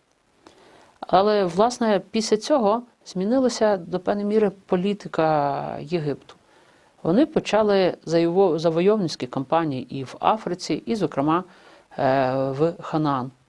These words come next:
І на наступні століття Ханаан буде перебувати під впливом, е, е, Єгипту, а правителі Ханану, тобто такі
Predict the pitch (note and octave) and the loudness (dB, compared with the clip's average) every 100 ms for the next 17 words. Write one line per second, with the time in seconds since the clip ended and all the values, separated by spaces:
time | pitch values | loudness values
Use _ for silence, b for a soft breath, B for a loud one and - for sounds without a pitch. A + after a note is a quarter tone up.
0 | - A3 A#3+ G#3+ G3+ G3 - A#3+ A3 G3+ | -4 0 2 2 0 -2 -2 -2 -2 -2
1 | - A#3 C#4 F#3+ E3 E3+ G#3 F#3+ F3+ F3+ | 0 0 0 -2 0 0 0 0 0 0
2 | F3 - D3+ D3 F3+ F3 C3 _ A3 B3+ | -2 -4 -2 0 0 0 -8 _ 0 0
3 | - B B B - - - E3 D3 D#3 | -2 B B B -14 -8 2 6 6 4
4 | F#3 F#3 - _ - C#3 C3 - _ _ | 0 -2 -12 _ -4 -2 -2 -4 _ _
5 | - C#3 C#3 C#3+ E3 D#3+ C#3 - A3+ B | 0 2 4 4 4 4 2 0 0 B
6 | B B _ D3+ D#3 D#3 D3+ D3+ C#3+ - | B B _ 2 2 2 2 0 -2 -4
7 | E3 E3 C#4 D4 G3+ C#3+ - D3+ D3 C3 | -4 -2 -4 -2 -2 -2 -6 -4 -2 -4
8 | B2 - _ _ _ _ - - C3+ C#3 | -6 -14 _ _ _ _ -12 -8 -6 -6
9 | - D3+ | -2 -2